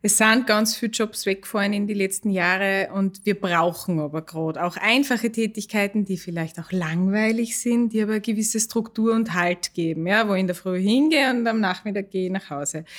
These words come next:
Ich verstehe diesen Ansporn nach sinnstiftender Tätigkeit. Absolut. Da ist aber, glaube ich, auch dieses gesellschaftliche Bild, ich bin nur die Arbeit, ja, und ich kann mich nur über die Arbeit definieren.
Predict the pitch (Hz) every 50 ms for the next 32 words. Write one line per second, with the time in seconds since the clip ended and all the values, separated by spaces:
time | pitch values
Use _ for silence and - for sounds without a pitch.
0 | - - - - _ - 233 202 226 240 - - 233 226 254 269 240 233 233 202
1 | 214 202 160 175 190 208 233 - - - 240 233 233 220 202 - - 262 269 277
2 | 277 - 254 240 214 - 208 196 185 190 190 - 208 202 202 254 254 - - 254
3 | 262 320 311 - _ _ _ _ _ - - - - - - - - - - -
4 | - _ - 226 220 220 - - 240 220 220 233 294 349 349 - - - - -
5 | - - 214 220 240 247 269 - 277 240 247 247 - 247 233 233 233 233 220 220
6 | 220 220 220 220 - 226 208 226 220 - - 226 220 - 196 196 214 - 240 226
7 | 226 - - 220 - 220 - - 233 233 233 214 220 - - 208 202 - - 226
8 | 233 240 240 240 247 262 269 277 285 - - 160 170 185 208 208 190 170 160 160
9 | - - - _ _ _ _ _ _ _ 208 208 214 220 220 220 214 220 220 220
10 | 220 226 233 226 226 226 220 - - - 196 185 196 202 208 214 208 208 - 202
11 | 196 - - 214 202 208 208 202 190 170 156 151 151